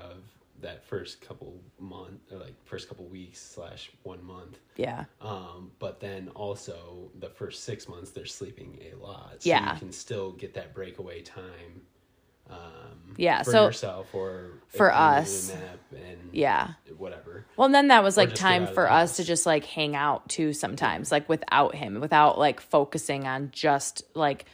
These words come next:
Speaker 1: Right.
Speaker 2: keeping this small being alive. We could just, like, sit down and be like, "How was your day?" <laughs> Like, just a very, like, simple way to, like, connect sometimes was nice to just, like, as they're, you know, 'cause they do, they nap so much in the beginning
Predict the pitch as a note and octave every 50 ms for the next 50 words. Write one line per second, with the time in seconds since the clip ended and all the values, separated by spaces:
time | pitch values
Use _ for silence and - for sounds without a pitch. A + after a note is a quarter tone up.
0 | - - - - - - - - - G3 G3 F#3 F3 E3 D#3+ D#3+ D#3 - - -
1 | E3+ D#3 D3+ D3 D3+ C3+ D3+ D3+ D3 D3+ D3 C#3+ C3+ C3+ C3 A#2+ A#2 G#2 G2+ G#2+
2 | A2+ G2 - - D#3 D#3+ - E3 D3+ D#3+ D#3 - - D#3 C#3+ - - - E3+ C3+
3 | D3+ D#3 D#3 D#3 D#3 D#3+ F#3 F#3+ F#3+ F#3+ - - - A#3 G#3+ A3 A#3+ C4 B3 -
4 | E4 E4+ E4 G4 G4 G4 F#4 B3+ G3 E3+ D#3+ D#3+ - - D4 - - - - -
5 | - - - G4 F4 C#4+ B3 A#3 A#3+ B3+ C#4 D4 D4 - C#4+ B3+ G#3+ G3 A3+ G#3+
6 | G#3+ G#3+ G#3+ G#3 G3+ G#3+ G#3+ G3 - - - - - - - - _ _ - G3+
7 | G#3+ E3+ - - - - - A#3 A3 A3+ A3 A3 A3+ G#3+ G#3 F#3 F#3+ F#3+ F#3 F#3
8 | F3+ F#3+ F3+ E3+ D#3+ - - - - E3+ E3 D#3+ E3 D#3+ D3 - - - F3 D#3+
9 | D#3+ D#3 E3 D3 D3 D3+ D#3 C#3+ D3+ - D#3+ C#3+ C#3+ D#3+ D#3 D3+ D3+ D3+ D#3 D3+
10 | - - - - - _ _ _ _ _ _ _ _ _ - G3+ E3+ - E3 D#3+
11 | D3+ - - - - - _ _ _ _ _ - - F#3+ F3 E3+ - D#3+ E3+ F3
12 | E3+ D3 E3+ E3+ D#3 - - F3+ F3+ E3 D#3 D#3 - E3 F#3 F3+ E3 D3 F3+ D#3+
13 | D#3 D#3 D#3 D#3+ D#3+ D3+ C#3 - - - - F3 D#3+ D#3 D#3 D3+ D3+ D3 - -
14 | D#3 D#3 D3 D3 D3 D3+ D3 C#3 C#3+ D3 D3+ E3 F3+ F3+ -